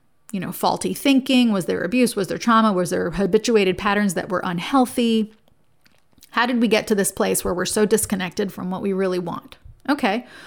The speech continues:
well, now we understand the patterns that got us there. Why is that useful information? So that we don't repeat them. <laughs> Sometimes it's helpful to know what went wrong.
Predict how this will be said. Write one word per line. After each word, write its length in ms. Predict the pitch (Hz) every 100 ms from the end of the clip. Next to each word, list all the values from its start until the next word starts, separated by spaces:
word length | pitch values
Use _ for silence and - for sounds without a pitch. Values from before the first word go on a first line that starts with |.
| -
well, 140 | 254 254
now 200 | 277 320
we 100 | 311
understand 520 | 226 202 247 214 190
the 60 | 185
patterns 420 | 226 226 208 180
that 120 | 180
got 200 | - -
us 120 | 190
there. 220 | - 165
Why 180 | 180 208
is 120 | 247
that 160 | 226 202
useful 320 | 202 - 214
information? 600 | 202 202 185 185 247 302 - -
So 220 | - 349
that 180 | 220 247
we 80 |
don't 220 | 220 190 -
repeat 320 | 233 381 381
them. 180 | - - - - - - -
<laughs> 540 | 311 - - - -
Sometimes 380 | - 254 240 254
it's 140 | 285 262
helpful 300 | 233 269 269
to 100 | 247
know 280 | 208 240
what 380 | 269 233 214 214
went 220 | 214 220
wrong. 480 | 247 311 247 - 196